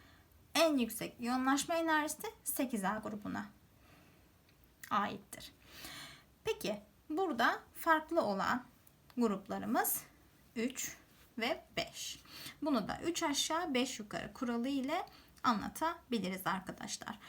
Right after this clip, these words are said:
Şu şekilde bir grafikte gösterecek olursam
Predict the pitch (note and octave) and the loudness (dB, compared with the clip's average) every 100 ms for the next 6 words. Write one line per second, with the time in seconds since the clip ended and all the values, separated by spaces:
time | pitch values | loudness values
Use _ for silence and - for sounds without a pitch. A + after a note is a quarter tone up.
0 | - - G4+ G4 G4+ F#4 F4 E4+ D4+ D#4 | -16 -6 -2 -2 -2 -2 -2 0 2 2
1 | D#4+ - D#4+ C#4+ C#4+ - C#4+ C#4 D#4 A#3+ | 2 0 -2 0 -2 -2 0 0 -2 -2
2 | G3+ - - - | -4 -6 -6 -8